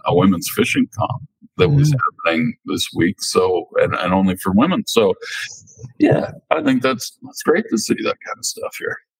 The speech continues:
Speaker 2: I do too. I think it's brilliant. And like I said, it reflects the, uh,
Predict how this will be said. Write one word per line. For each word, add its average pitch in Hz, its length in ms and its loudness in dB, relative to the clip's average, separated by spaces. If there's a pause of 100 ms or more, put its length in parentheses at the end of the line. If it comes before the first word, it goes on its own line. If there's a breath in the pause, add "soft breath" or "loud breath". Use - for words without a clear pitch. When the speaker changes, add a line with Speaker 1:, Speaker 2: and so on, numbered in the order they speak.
Speaker 2:
I 135 120 4
do 123 200 0
too. 135 360 0
I 143 60 -4
think 139 160 0
it's 120 160 -8
brilliant. 147 420 0 (120)
And 151 260 2
like 151 180 0
I 131 60 2
said, 139 300 2
it 139 120 -2
reflects 143 540 -2
the, 127 320 4
uh, 123 240 2